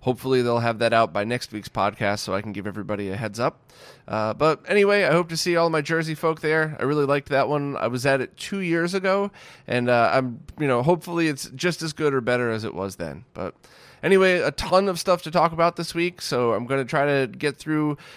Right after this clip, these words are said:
a little quicker than normal. I won't dilly-dally on anything and try to keep this one as short as possible. Still probably gonna be a long one, though. So, uh, sit back, and here's this week's retro gaming news.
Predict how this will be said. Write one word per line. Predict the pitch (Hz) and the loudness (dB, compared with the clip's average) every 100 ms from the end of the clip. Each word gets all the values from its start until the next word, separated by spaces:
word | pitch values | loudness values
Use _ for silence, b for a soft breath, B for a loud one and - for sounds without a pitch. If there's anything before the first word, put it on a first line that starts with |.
| 127 - | -12 -6
a | 151 | -4
little | 202 240 | 2 2
quicker | - 208 190 165 | 2 0 0 0
than | 151 | 2
normal. | 147 151 170 135 | 4 6 4 4
I | |
won't | 131 143 131 | 2 0 0
dilly-dally | 151 147 135 139 131 | -2 0 2 4 4
on | 127 127 | 2 0
anything | 135 135 143 139 117 | -2 -2 -2 -2 -2
and | 113 110 | -4 -2
try | 131 | 0
to | 127 | 0
keep | 135 123 | -2 -4
this | 127 - | -4 -4
one | 123 | -4
as | 120 | -4
short | - 131 123 | -2 -2 -2
as | 117 | -2
possible. | 117 107 113 - - - | 2 2 0 -6 -8 -10
Still | - 120 113 | -12 -8 0
probably | 113 113 | 4 4
gonna | 113 110 | 2 -2
be | 107 | -2
a | |
long | 101 98 101 | 0 0 -2
one, | 82 | -8
though. | 85 73 - _ | -8 -10 -10 _
So, | - 82 85 | -12 -8 -6
uh, | 98 95 B B B | -4 -6 B B B
sit | - 202 208 | 0 2 6
back, | 196 196 - | 6 6 0
and | 135 139 143 | -4 -2 -2
here's | 123 143 165 | -4 -4 -4
this | 143 151 156 | -6 -10 -10
week's | 170 - | -10 -6
retro | 139 160 | -6 -4
gaming | 160 165 170 | -6 -6 -4
news. | 175 156 - | -4 -4 -6